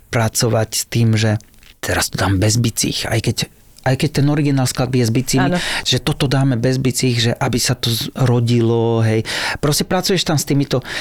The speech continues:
Speaker 1: takými plochami, teraz to dajú len ženy a potom vytváraš kontrasty, vytváraš gradácie a vytváraš takú dramaturgiu skladby, takže aj,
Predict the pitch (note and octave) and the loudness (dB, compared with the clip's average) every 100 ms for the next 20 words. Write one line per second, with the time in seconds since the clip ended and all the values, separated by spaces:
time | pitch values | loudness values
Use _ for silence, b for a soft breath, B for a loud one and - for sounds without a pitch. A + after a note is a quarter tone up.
0 | B - B2 C3+ B2+ - C3 - C#3 B2+ | B -4 -2 0 0 0 0 0 0 2
1 | B2+ - - B2 G#2+ - A#2 A#2 A#2+ A#2+ | 0 -4 -4 0 0 0 0 2 2 2
2 | D3 C#3+ C3 C3 B2 A#2+ - - - - | 0 0 2 2 2 0 -2 -2 -2 -2
3 | A#2 - C3+ C3 A#2+ - D#3 C#3+ C3 - | -2 -2 -2 0 -2 0 0 0 -2 0
4 | B2 A#2+ - A#2+ B2 A2+ C3 C#3+ C3+ - | 0 0 0 0 0 0 0 0 0 0
5 | B2 - B2 A#2 A2+ C3+ C3 A#2+ - A#2 | 0 0 0 0 0 0 0 0 -2 -2
6 | A#2 B2+ C#3+ C3+ A#2+ A#2 A2+ G#2+ - C3 | 0 2 0 0 0 2 2 0 0 -2
7 | C3+ C#3+ D#3+ B B B B B2 A#2 C3+ | 0 -2 -2 B B B B -2 0 0
8 | C3+ | 0